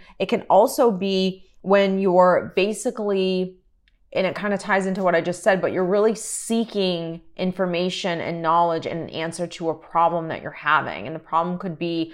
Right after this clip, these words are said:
an actual problem in front of you, or it could be a problem in your mind that you're not able to really grasp the answer to, or you don't,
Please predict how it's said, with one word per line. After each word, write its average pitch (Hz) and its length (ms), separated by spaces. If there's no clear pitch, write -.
an 170 140
actual 165 440
problem 160 400
in 151 120
front 226 240
of 226 100
you, 220 280
or - 180
it - 80
could 180 160
be 185 140
a - 60
problem 180 480
in 175 120
your 165 80
mind 165 540
that 151 160
you're 170 120
not 175 360
able 165 380
to - 180
really 165 640
grasp 180 800
the 156 200
answer 156 380
to, 202 640
or 175 160
you 170 260
don't, 170 360